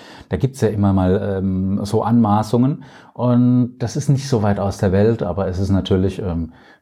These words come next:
ja, ich will jetzt nicht ein Eisklotz sein, das reicht dann auch noch nach meinem Tod. Also wenn ich das so für mich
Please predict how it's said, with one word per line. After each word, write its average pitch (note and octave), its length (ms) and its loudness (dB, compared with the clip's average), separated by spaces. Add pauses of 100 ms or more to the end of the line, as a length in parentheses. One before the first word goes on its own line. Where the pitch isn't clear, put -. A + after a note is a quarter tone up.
ja, C#2 100 -8
ich - 160 -16
will D#2+ 160 -4
jetzt D#2+ 160 -4
nicht F2 140 2
ein F#2 60 -2
Eisklotz - 580 -4
sein, E2 180 0
das - 180 -8
reicht E2 220 -2
dann E2+ 140 -4
auch E2+ 140 -6
noch F2+ 160 2
nach F#2 200 0
meinem E2 240 0
Tod. E2 260 -2
Also E2 200 -4
wenn F#2 100 2
ich F2+ 120 -4
das - 180 -2
so - 100 -4
für G3 160 -2
mich F#3+ 240 -4